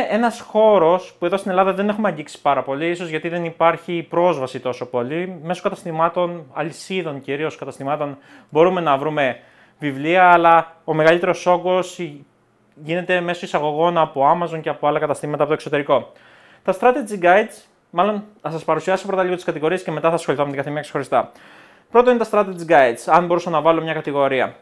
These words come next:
Έπειτα είναι τα lore books, τα βιβλία που ασχολούνται με το lore και τη διάνθεση της ιστορίας του κάθε παιχνιδιού. Και έπειτα θα μπορούσα να βάλω τα γενικού περιεχομένου βιβλία, όπως είναι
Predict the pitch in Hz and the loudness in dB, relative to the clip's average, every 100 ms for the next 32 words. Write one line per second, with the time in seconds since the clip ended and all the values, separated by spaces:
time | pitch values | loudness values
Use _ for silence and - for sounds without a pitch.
0 | _ - - 165 190 202 208 226 226 - | _ -20 -2 2 2 2 6 6 6 2
1 | 185 190 156 151 160 165 135 131 - 143 | -2 4 4 6 6 6 4 -6 -4 -4
2 | 143 147 175 175 - 151 156 165 151 139 | -2 -2 -2 -2 -4 -4 -2 -4 -2 -2
3 | 135 151 165 139 131 147 151 156 - 156 | 2 2 2 -4 0 2 2 -2 -6 -8
4 | 151 151 147 - 135 156 156 - 156 147 | -6 -8 -8 -2 0 0 -2 -2 -2 -2
5 | 147 139 131 135 131 123 - - - _ | -8 -8 -8 -4 -4 -4 -14 -20 -20 _
6 | 208 214 226 233 214 160 170 196 170 151 | 2 2 4 4 4 2 0 0 2 4
7 | 170 185 180 160 160 151 165 165 196 190 | 2 2 2 2 2 -4 -6 -6 -4 -2
8 | 160 165 165 135 131 160 180 170 165 165 | -2 -4 -6 -6 -4 0 4 4 4 -2
9 | - 165 165 160 135 | -2 -2 0 0 -2